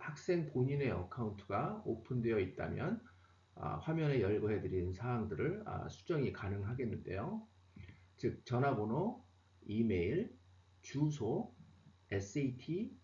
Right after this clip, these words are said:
에이씨티 등 시험 성적, 그리고 또 다른 유씨 캠퍼스를 추가해서 지원할 수도 있겠습니다. 단 학생 본인의 어카운트가 아직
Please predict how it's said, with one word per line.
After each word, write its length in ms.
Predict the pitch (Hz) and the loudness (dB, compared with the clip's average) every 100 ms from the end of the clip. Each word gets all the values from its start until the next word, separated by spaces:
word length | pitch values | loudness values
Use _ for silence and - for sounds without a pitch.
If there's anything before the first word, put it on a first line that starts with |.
| - - | -12 0
에이씨티 540 | 110 127 - - 113 | 2 2 0 -6 -4
등 340 | 95 127 220 - | -2 0 -2 -6
시험 340 | - 180 156 | -4 0 2
성적, 560 | 123 104 85 123 202 - - | 2 0 0 -2 -2 -6 -4
그리고 340 | 92 98 104 | 0 2 2
또 160 | 151 151 | 0 2
다른 460 | 156 170 185 196 - | 4 4 0 -2 -4
유씨 460 | 117 131 - 156 143 | 0 0 0 -4 -2
캠퍼스를 880 | 143 127 120 - - 151 208 220 - | -2 -2 -2 -4 -2 2 2 0 -6
추가해서 840 | - 190 202 165 123 98 113 185 190 | -12 -4 0 2 2 0 -2 -4 -6
지원할 480 | - 120 104 107 95 | -2 0 0 -2 -6
수도 360 | - 117 165 | -4 0 0
있겠습니다. 680 | - - 92 - 87 - - - - - - - - - - - - | 0 -2 -4 -4 -8 -6 -10 -16 -20 -20 -20 -20 -20 -20 -20 -20 -8
단 220 | 135 143 | 2 4
학생 500 | 147 - - 185 160 | 4 0 2 2 2
본인의 640 | 139 160 151 104 123 196 220 | 2 2 4 2 2 -2 -2
어카운트가 680 | - - 117 110 117 117 104 | -6 -2 -2 -2 -2 -2 0
아직 340 | 95 113 - | -2 -4 -4